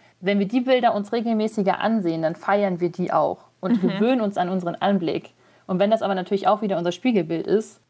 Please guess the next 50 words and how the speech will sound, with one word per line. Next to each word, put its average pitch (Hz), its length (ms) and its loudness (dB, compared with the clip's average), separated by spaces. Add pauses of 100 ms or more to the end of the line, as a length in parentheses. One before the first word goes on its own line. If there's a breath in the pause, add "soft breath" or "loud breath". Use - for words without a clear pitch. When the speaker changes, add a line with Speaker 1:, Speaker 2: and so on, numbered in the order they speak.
(100)
Speaker 1:
dann 180 160 -4
ist 170 80 -8
es 175 100 -10
halt 175 120 -2
alles 160 200 -2
für 175 80 -6
die 165 80 -6
Katz - 280 -8
gewesen. - 440 -12 (580)
Speaker 2:
Also 233 160 -2
ist 220 160 -2
es 220 120 -6
quasi 214 360 -4
auch 220 300 0
wichtig, 254 600 -2 (500 soft breath)
sich 208 320 -4
mehr 233 580 2
auf - 280 -6
Bildern 240 440 2
anzugucken, 233 640 -2
die 220 100 0
von 220 140 -4
uns 220 400 -6
gemacht 214 480 -2
werden, 196 240 -2
als - 180 -8
immer 247 200 4
nur 214 380 2 (200)
den 220 120 2
Selfie-Ordner 170 760 0
durchzugehen. 156 680 -8 (540)
Speaker 1:
Ganz 190 280 0
genau 175 360 0
so 175 100 -4
ist 170 200 -4
es. 160 200 -6
Und 208 140 -2
das 214 100 2
ist 202 120 -2
auch 180 140 4
vollkommen 208 520 2
in 175 120 -6
Ordnung, 190 520 -2
wenn 185 160 -2
mal 175 180 0
ein 175 120 -6
Foto 196 680 -2
nicht 190 300 -4
perfekt - 500 -6
wird. 180 400 -2